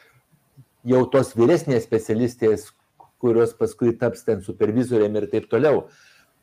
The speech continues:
Tai jeigu mes patartumėm mūsų žiūrovams, ką reikėtų daryti,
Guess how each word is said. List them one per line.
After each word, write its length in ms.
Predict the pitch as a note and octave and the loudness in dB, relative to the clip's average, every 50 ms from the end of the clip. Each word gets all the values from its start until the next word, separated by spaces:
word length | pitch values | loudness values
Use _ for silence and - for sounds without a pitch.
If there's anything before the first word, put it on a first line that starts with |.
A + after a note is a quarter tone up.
| _ _ | _ _
Tai 80 | - C#3+ | 0 2
jeigu 220 | D#3 F3+ F3+ D#3+ F3 | 2 2 2 2 0
mes 240 | E3 E3 E3+ E3 - - - | 0 2 0 0 -2 -2 -2
patartumėm 680 | D#3 D3+ - E3+ E3+ E3+ E3+ E3 D3 D3 D3 C#3+ C#3+ D3 D3+ D#3 | -4 0 0 0 0 0 0 -2 -2 0 0 -2 -2 -2 -2 -2
mūsų 300 | E3 D#3 D3 D3+ C#3 A#2 | -2 -4 -2 -4 -4 -2
žiūrovams, 600 | A#2 C#3 C#3 D#3+ F3 E3+ D#3+ D3 C3 G#2+ F#2 - - - | -2 0 2 2 2 4 4 2 2 0 -4 -8 -12 -14
ką 240 | _ - D#3+ F3 F3+ F#3 F3+ F3 - - _ _ _ _ _ _ _ _ _ _ - | _ -4 0 0 2 2 0 -2 -4 -10 _ _ _ _ _ _ _ _ _ _ -4
reikėtų 640 | B2+ C#3+ D3+ D#3 C#3+ D3+ D3+ F#3 G3+ A3 A3 G#3+ F#3+ | 0 0 0 0 -2 -2 -2 0 0 2 2 0 -2
daryti, 400 | D#3 D3+ D#3 D#3 C#3+ C#3 C#3 C3 | 0 0 0 0 0 0 -2 -4